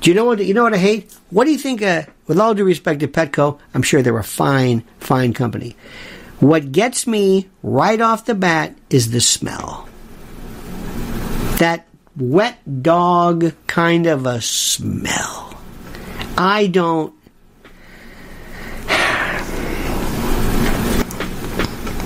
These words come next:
It is something, though. Whenever you see something like that, and I have no,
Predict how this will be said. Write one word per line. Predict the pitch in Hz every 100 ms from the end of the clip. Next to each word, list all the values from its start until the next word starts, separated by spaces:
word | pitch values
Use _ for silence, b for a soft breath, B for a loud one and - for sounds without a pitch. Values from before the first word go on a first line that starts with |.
| -
It | 185 180
is | 196
something, | - 156 131 117
though. | 113 - _ _ -
Whenever | 156 180 220 208 240
you | 226 226
see | - 220 202
something | - 190 196
like | 185 180 160
that, | 160
and | 151 165
I |
have | 151 156
no, | 143 147 156 175 202 208 214 220 214 214